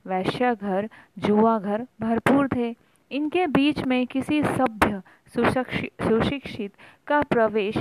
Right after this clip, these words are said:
आश्चर्यजनक तो था ही। धीरे धीरे लोग उनके पास जाने लगे। पास आते हंसते मजाक उड़ाते। उनके हंसने के साथ वह भी खूब हंसता। अब उसके बच्चों पर ध्यान केंद्रित किया।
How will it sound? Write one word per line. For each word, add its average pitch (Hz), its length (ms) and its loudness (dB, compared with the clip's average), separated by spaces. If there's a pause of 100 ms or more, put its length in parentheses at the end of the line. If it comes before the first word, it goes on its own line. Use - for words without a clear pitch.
(140)
आश्चर्यजनक 262 960 0
तो 294 120 0
था 311 260 -4
ही। 269 260 0 (500)
धीरे 320 300 2
धीरे 254 320 2
लोग 208 340 -2 (300)
उनके 262 340 2
पास 233 460 0
जाने 185 360 -2
लगे। 196 360 -8 (420)
पास 285 300 4
आते 226 400 0
हंसते 233 460 -2
मजाक 175 500 -2
उड़ाते। 185 480 -4 (460)
उनके 269 300 2
हंसने 285 500 0
के 277 180 2
साथ 208 320 0 (240)
वह 233 260 2
भी 294 240 2
खूब 277 300 2
हंसता। 254 560 -2 (460)
अब 285 260 2
उसके 262 520 -2 (600)
बच्चों 220 500 4
पर 277 220 2
ध्यान 240 380 0
केंद्रित 208 540 -4
किया। 180 380 -8